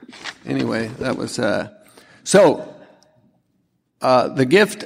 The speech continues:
of no secrets, sobriety, knowing that everything starts with sobriety, and even though I acted out for thirty-two years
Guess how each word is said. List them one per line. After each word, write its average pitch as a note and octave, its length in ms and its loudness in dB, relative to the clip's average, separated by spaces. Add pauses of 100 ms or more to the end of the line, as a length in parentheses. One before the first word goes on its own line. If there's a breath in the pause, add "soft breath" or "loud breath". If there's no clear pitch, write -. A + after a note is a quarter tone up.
of C#3+ 640 2 (880)
no E3+ 240 6
secrets, - 760 0 (2000)
sobriety, D#3+ 720 4
knowing F3 500 4
that D3+ 140 4
everything D#3+ 800 2 (220)
starts D#3+ 480 2
with F3 140 0
sobriety, D#3 720 2
and C#3 200 0
even D3+ 260 4
though D3 120 4
I C3+ 140 6
acted C#3+ 380 2
out C#3 240 2
for C3 140 -4
thirty-two C#3+ 540 0
years D3+ 640 4